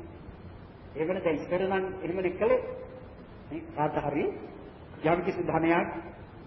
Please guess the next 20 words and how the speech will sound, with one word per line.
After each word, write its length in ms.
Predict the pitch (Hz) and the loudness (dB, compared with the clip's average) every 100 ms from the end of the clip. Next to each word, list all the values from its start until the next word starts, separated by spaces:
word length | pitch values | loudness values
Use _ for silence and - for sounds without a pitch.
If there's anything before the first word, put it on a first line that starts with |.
| - | -4
තැන්පත් 400 | 151 160 185 175 | 0 2 2 4
කර 180 | 180 170 | 2 2
තිබෙන්නට 440 | 160 151 160 160 | 2 2 4 4
ඕන 200 | 165 156 | 6 6
නම් 240 | 160 156 202 | 6 4 2
සතුරන්ගෙන් 720 | - 165 170 160 151 147 151 202 - - - - - | 2 2 4 4 4 2 2 0 -4 -8 -12 -14 -4
මේ, 320 | 151 160 156 143 147 156 | 4 6 8 6 2 0
මේ 300 | 143 139 139 135 135 139 - - | -2 -2 -2 -4 -6 -8 -10 0
රජුන්ගෙන් 560 | 156 175 185 175 160 196 - - - - - | 2 4 4 2 2 2 -2 -6 -10 -14 -2
ආරක්ෂා 500 | 123 170 180 - 180 | 4 4 4 4 4
කරගන්නට 560 | 160 165 160 160 165 - - - - - - - - | 4 2 4 4 4 2 -2 -6 -12 -14 -16 -16 0
යම් 180 | 156 160 165 | 2 4 2
තමන් 300 | 165 185 185 | 2 6 6
කොහේ 320 | 180 170 175 175 | 4 4 6 6
හරි 200 | 170 214 | 6 2
සනිටුහන් 540 | - 175 175 170 160 160 | 2 2 4 2 0 0
කරගෙන 400 | 156 151 147 160 | 0 2 2 2
යම් 200 | 165 156 | 2 0
කිසි 220 | 151 - 151 | -4 -8 -2
තැනක් 320 | 139 165 | 0 0